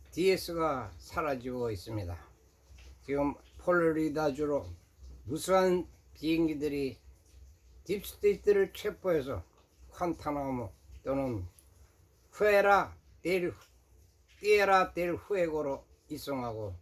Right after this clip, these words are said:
괌으로 엘라스카, 세계 각국에 설치되어 있는 딥스들 수용소로 실어 나르고 있습니다. 이제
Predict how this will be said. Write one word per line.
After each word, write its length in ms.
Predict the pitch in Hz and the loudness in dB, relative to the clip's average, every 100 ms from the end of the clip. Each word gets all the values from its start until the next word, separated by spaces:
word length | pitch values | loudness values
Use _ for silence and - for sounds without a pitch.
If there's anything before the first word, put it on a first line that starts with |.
| _ - _ - | _ -20 _ -20
괌으로 720 | - 175 175 170 165 160 131 - - - - - | 0 4 4 4 2 2 0 -6 -20 -20 -20 -8
엘라스카, 720 | 143 160 156 - - 143 113 92 _ - _ _ _ - | 0 2 2 -2 -6 -6 -6 -12 _ -20 _ _ _ -20
세계 500 | - 143 165 175 170 | -6 0 2 4 2
각국에 720 | - 165 - 165 170 165 135 - - _ _ | 2 -2 -2 -2 0 0 0 -6 -20 _ _
설치되어 600 | - 180 - 160 151 143 | -8 -8 -4 -2 0 0
있는 380 | 139 135 123 98 - _ _ _ _ - - - _ _ _ _ - _ _ - - - _ - - - - _ - - | 0 -2 -4 -8 -14 _ _ _ _ -20 -20 -20 _ _ _ _ -20 _ _ -20 -20 -20 _ -20 -20 -20 -20 _ -20 -6
딥스들 720 | 170 190 - 208 214 214 - - - _ - | -2 -2 2 4 6 4 2 -6 -20 _ -18
수용소로 800 | - 254 208 190 160 143 110 90 - _ _ _ _ _ | -10 -2 0 0 -2 -4 -4 -8 -16 _ _ _ _ _
실어 340 | - 170 143 | -6 -2 0
나르고 500 | 131 127 123 110 117 | 0 -2 -4 -4 -6
있습니다. 500 | 107 - 117 90 82 - - - - - - - - - _ _ _ _ - | -8 -10 -6 -6 -8 -12 -20 -20 -20 -20 -20 -20 -20 -20 _ _ _ _ -10
이제 460 | 135 139 147 127 | -4 2 4 2